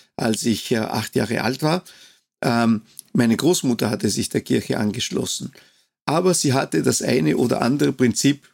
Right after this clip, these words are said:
nicht ganz richtig verstanden. Sie lernte dann einen anderen Mann, äh, kennen, lebte mit ihm dann zusammen,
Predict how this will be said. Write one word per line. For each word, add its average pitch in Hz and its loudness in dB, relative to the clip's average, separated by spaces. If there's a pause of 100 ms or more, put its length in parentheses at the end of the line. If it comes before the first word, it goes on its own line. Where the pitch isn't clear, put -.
(260)
nicht 135 0
ganz 127 -2
richtig 123 -2
verstanden. 127 -2 (340)
Sie - -4
lernte 131 2
dann 117 4
einen 107 2
anderen 117 0
Mann, 101 0 (200)
äh, 113 -2
kennen, 180 0 (460)
lebte 160 2
mit 135 2
ihm 131 4
dann 117 0
zusammen, 151 -2